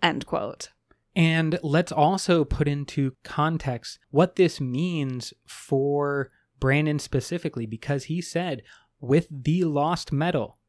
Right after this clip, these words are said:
Speaker 2: seventy-five percent of pre-orders were for audiobooks specifically.
Speaker 1: So it's a huge portion of his readers who are reading via audiobook.
Speaker 2: Yeah, not even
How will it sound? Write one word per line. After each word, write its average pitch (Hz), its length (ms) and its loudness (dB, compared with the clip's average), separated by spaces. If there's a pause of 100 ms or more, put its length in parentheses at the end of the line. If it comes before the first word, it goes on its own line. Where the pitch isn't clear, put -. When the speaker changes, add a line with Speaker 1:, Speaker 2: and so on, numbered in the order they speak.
Speaker 2:
seventy-five 160 1080 -4
percent - 600 -4 (160)
of 139 340 -2
pre-orders 131 960 -4 (160)
were 143 160 8
for 139 340 -2
audiobooks 151 920 2 (100)
specifically. - 1000 -2 (340)
Speaker 1:
So 240 200 0
it's 240 120 0
a 226 60 4
huge 277 560 0
portion 202 640 0
of 180 480 0 (120)
his 202 280 4
readers 170 720 0 (280)
who 226 160 4
are 196 180 4
reading 196 640 -2 (260)
via 196 320 4
audiobook. 175 960 2 (120)
Speaker 2:
Yeah, 147 400 0 (100)
not 156 340 -2
even 156 500 -2